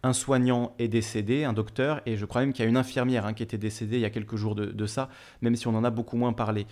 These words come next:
Donc, euh, là, ça fait la une des journaux quand, quand c'est un docteur qui, qui meurt, et c'est évidemment un, un drame, une tragédie, et c'est, euh, bah, finalement ce qui nous attend, euh, quand, euh, effectivement les docteurs seront, euh,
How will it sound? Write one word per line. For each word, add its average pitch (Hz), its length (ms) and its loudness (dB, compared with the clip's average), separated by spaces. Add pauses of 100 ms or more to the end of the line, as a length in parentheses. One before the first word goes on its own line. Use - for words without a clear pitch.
(260)
Donc, 101 240 -4
euh, 98 120 0
là, 110 120 2
ça 117 140 -4
fait 107 140 -4
la 104 120 2
une 120 180 2
des 110 140 2
journaux 113 300 2
quand, 98 280 -6
quand - 140 -10
c'est 104 200 -10
un 107 60 0
docteur 104 380 -4
qui, 101 260 -8
qui - 140 -2
meurt, 135 180 0
et 92 80 -4
c'est 101 160 -8
évidemment 98 540 -2
un, 90 80 -10 (520)
un 104 100 0
drame, 135 260 4
une 113 80 4
tragédie, 120 680 0
et 110 120 0
c'est, 127 340 -2
euh, 101 260 -2 (1080)
bah, 117 60 0
finalement 131 300 2
ce 147 80 -2
qui 147 100 -4
nous 139 220 6
attend, 131 440 0
euh, 107 340 0
quand, 113 300 -4
euh, 120 120 2
effectivement 123 500 -2
les 135 100 2
docteurs 123 400 -2
seront, 123 520 0
euh, 104 320 -2